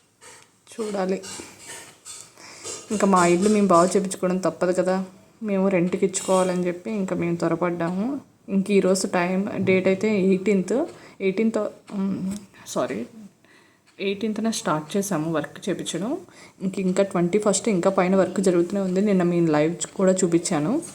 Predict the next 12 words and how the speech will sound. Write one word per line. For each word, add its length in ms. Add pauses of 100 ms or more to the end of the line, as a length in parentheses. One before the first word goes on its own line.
(540)
ఇంకా 240
పెయింట్ 360
వర్క్ 200
ఇంకా 240
స్టిల్ 400
జరుగుతూనే 460
ఉంది. 220
ఇంకోండి, 380
బయట 420
చెప్పల్స్, 540
వాటర్ 400
క్యాన్స్. 460